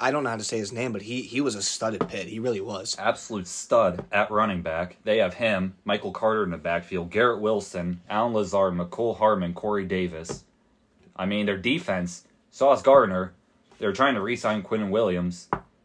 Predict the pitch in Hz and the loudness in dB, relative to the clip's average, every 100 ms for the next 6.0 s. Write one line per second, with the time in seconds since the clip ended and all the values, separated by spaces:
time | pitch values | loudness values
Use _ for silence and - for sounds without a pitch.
0 | _ - 202 135 92 135 101 - 131 87 | _ 2 4 4 2 2 2 -4 -4 -4
1 | 73 _ - 135 110 113 117 104 80 - | -10 _ 2 2 4 4 4 4 2 -6
2 | - 120 170 165 123 104 - 117 123 110 | 2 4 4 0 -8 -10 -4 -4 -2 -2
3 | 101 92 92 110 101 107 87 85 - _ | -2 0 0 -2 2 2 2 -4 -10 _
4 | _ 101 - 185 202 139 113 92 101 98 | _ -10 -4 4 6 6 4 2 4 4
5 | 104 - - - 139 165 107 92 90 90 | 2 -6 -16 -6 0 0 2 0 0 -2